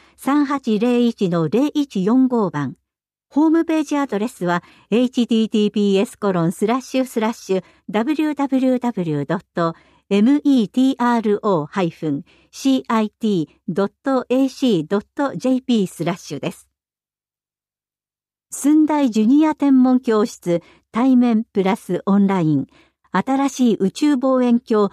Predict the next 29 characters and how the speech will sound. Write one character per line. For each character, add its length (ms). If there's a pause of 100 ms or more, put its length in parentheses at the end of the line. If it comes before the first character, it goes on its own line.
(200)
ジ 140
ェ 80
ー 80
ム 160
ズ・ 200
ウ 60
ェ 120
ッ 120
ブ。 180 (880)
公 240
園 220
北 260
区 140
教 240
育 260
委 60
員 180
会。 320 (800)
対 180
象、 360 (260)
区 100
内 300
在 260
住 280
在 220
勤 300
在 220
学 260
の 160